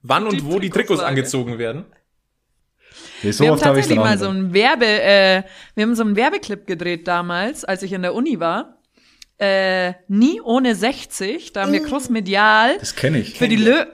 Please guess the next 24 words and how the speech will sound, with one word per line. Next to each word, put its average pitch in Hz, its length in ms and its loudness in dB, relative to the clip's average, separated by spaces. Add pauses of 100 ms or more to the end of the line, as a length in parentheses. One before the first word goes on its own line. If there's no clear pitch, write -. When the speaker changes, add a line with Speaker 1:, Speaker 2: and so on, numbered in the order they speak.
(180)
Speaker 2:
wusstest 539 480 2
du - 60 6
gar 247 160 4
nicht, 277 180 -2
dass 233 140 0
ich 277 120 -6
da 226 120 -2
beteiligt 330 500 -4
war, 214 160 -2
oder 202 100 -2
Speaker 1:
Nein. 240 160 4
Speaker 2:
was? - 220 -6 (260)
Speaker 1:
Da 147 160 -4
schau 269 140 -2
her. 131 280 -2
Speaker 2:
Ja, 254 140 2
genau. 233 400 -4
Und, 226 180 2
äh, 220 380 4
wir 233 80 4
haben 240 80 0
die 233 60 0
Storyboards 196 680 0
geschrieben. 208 640 -8